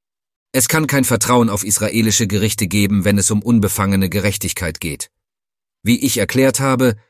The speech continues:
sind sie leider ein wesentlicher Bestandteil des Apartheid-Regimes, das diese Politik unterstützt und verstärkt. Angesichts dessen fehlt den palästinensischen Gerichten die Befugnis,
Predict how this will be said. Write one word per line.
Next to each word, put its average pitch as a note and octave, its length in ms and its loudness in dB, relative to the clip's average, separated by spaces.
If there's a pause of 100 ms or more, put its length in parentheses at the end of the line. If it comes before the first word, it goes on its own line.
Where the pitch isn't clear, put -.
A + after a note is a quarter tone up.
(140)
sind B2 260 2
sie B2+ 100 4
leider A#2 300 4
ein F#2+ 220 0
wesentlicher A2+ 560 2
Bestandteil G#2+ 600 0
des F#2+ 160 -2
Apartheid-Regimes, G2+ 1080 0 (320)
das G2+ 180 0
diese A#2+ 260 4
Politik A2 480 0
unterstützt G2+ 600 -2
und E2+ 100 -6
verstärkt. F#2+ 640 -2 (520)
Angesichts B2+ 540 2
dessen A#2+ 360 0
fehlt B2 260 2
den A2+ 140 2
palästinensischen A2 840 0
Gerichten G#2 400 -2
die F#2+ 100 0
Befugnis, G2 680 -2